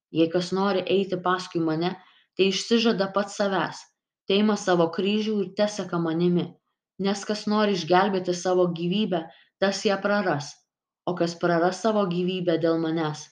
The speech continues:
tas ją atras. Kokia gi žmogui nauda, jeigu jis laimėtų visą pasaulį, o pakenktų savo sielai? Arba kuo žmogus galėtų išsipirkti savo sielą?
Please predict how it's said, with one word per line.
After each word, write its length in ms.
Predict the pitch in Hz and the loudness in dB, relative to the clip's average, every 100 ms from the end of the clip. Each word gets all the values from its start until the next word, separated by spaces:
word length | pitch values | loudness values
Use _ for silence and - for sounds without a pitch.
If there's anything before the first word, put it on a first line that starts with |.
| _ _ | _ _
tas 240 | 175 175 190 | -4 -2 0
ją 180 | 185 | 0
atras. 400 | 180 180 160 143 - _ _ _ _ _ - | 0 0 0 -2 -14 _ _ _ _ _ 0
Kokia 300 | 208 208 262 | 0 6 4
gi 160 | 233 233 | 6 4
žmogui 460 | 208 214 208 208 | 4 2 2 2
nauda, 340 | 208 208 180 165 151 - _ | 2 0 0 -2 -2 -16 _
jeigu 400 | - 180 170 170 | -2 4 4 4
jis 180 | 180 180 | 0 0
laimėtų 480 | 190 180 180 175 170 | 0 2 2 0 -4
visą 260 | 165 180 226 | -6 -2 -2
pasaulį, 580 | 220 208 220 190 156 139 - _ _ | -2 -4 -2 0 -2 -4 -8 _ _
o 140 | - 165 | -8 -2
pakenktų 520 | 170 175 175 180 180 | -2 0 -2 -2 -8
savo 300 | - 180 185 | -4 -2 -2
sielai? 480 | 185 190 170 156 151 _ _ _ _ _ - | -6 -4 -4 -4 -8 _ _ _ _ _ -2
Arba 240 | 185 202 202 | 0 0 0
kuo 220 | 247 262 | 4 4
žmogus 500 | 247 196 180 220 214 | 4 0 0 0 -2
galėtų 460 | 208 202 214 214 - | -2 -2 -2 -4 -8
išsipirkti 680 | 196 - 190 180 214 220 208 | -8 -8 -10 -6 -8 -8 -12
savo 320 | - 202 202 | -6 -4 -4
sielą? 460 | 196 - 220 175 | -6 -2 -2 0